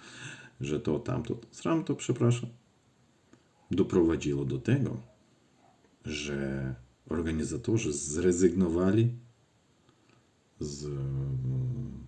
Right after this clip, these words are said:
tego, żeby, mm, prowadzić wystawy. Bo cena, mm, i odpowiedzialność, no, cena, chodzi o to, że, e,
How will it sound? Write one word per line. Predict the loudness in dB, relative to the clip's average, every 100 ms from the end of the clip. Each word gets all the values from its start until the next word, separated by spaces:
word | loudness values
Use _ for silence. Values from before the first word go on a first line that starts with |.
| -18 0
tego, | 2 2
żeby, | 2 0 -4 -6
mm, | -4 -2 -2
prowadzić | -4 -4 -4 -4 -6
wystawy. | -8 -8 -4 -4 -6 -14 _ _ _ -20 -20 -20 -20 -20 _ -8
Bo | -6 -4 -4 -4 -4 -8 -14 _ _
cena, | -2 4 6 4 2 -2 -2 -6 -20 _ _ _ _ _ _ _ _ _ _ -18
mm, | -12 -8 -8 -6 -4
i | -2
odpowiedzialność, | -2 -2 -4 0 2 2 0 -4 -6 -10 -14 -18 _ _ _ _ _ -8
no, | -6
cena, | -2 -2 -2 -4
chodzi | -6 -6 -6
o | -6
to, | -6
że, | -6 -6 -8 -14 -20 -20 -20 -8
e, | -6 -4 -4